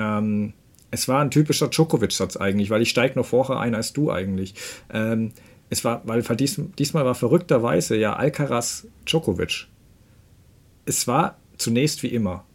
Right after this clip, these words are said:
Alcaraz hat direkt Breakchance zum eins null erhalten, die Djokovic abgewehrt hat. Und dann folgte, was immer folgt. <laughs> Djokovic erhält darauf, kurz darauf selbst einen Breakball zum zwei null,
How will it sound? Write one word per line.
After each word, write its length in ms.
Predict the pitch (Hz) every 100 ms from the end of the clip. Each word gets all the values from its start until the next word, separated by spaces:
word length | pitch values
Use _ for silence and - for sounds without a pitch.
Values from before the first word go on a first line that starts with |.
| -
Alcaraz 540 | 90 117 - 117 113
hat 160 | 120 -
direkt 260 | 117 117 -
Breakchance 500 | 120 120 117 - 120
zum 180 | 127
eins 220 | 120 123 143
null 140 | 139
erhalten, 580 | 131 127 127 123 127 135 - _ _ -
die 60 | -
Djokovic 400 | 123 120 113 95
abgewehrt 600 | - - 95 92 87 90
hat. 200 | 87 - - - - - _ _ -
Und 140 | 110
dann 140 | 123
folgte, 460 | 123 123 139 139 127
was 240 | 113 - -
immer 240 | 156 123
folgt. 520 | - 101 110 147 - - - -
<laughs> 260 | - - -
Djokovic 520 | 135 135 135 135 -
erhält 300 | 120 123 127
darauf, 380 | 113 117 113 - - -
kurz 200 | 139 -
darauf 340 | 131 117 120 -
selbst 360 | 135 131 -
einen 100 | 117
Breakball 420 | 120 135 135 113
zum 180 | - 113
zwei 240 | - 113 113
null, 300 | 117 139